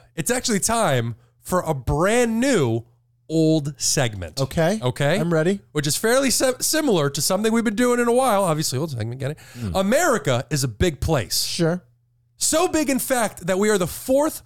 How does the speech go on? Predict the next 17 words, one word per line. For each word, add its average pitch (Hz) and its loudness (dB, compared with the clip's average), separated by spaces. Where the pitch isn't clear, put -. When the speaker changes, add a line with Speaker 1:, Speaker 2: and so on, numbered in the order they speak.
Speaker 1:
largest 240 0
country 254 0
in 226 0
the 214 2
world 202 0
in 170 0
terms 175 0
of 165 -4
total 196 2
area. 123 -2
Speaker 2:
Okay. 208 -2
Speaker 1:
Mm-hmm. 147 -2
Speaker 2:
Interesting. 190 -6
Top 185 -2
three, 175 -12
uh, 160 -10
Russia? 160 -4